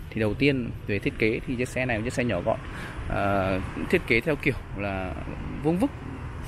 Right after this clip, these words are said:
rất là tối ưu trong đô thị, tối ưu về, về khoảng cách. Như chiếc xe này anh chị thấy là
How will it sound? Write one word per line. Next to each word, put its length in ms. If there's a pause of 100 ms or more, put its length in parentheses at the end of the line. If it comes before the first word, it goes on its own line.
(240)
rất 120
là 80
tối 200
ưu 140
trong 120
đô 100
thị, 140 (180)
tối 120
ưu 220
về, 240
về 160
khoảng 200
cách. 160 (280)
Như 120
chiếc 140
xe 140
này 100
anh 100
chị 200
thấy 200
là 180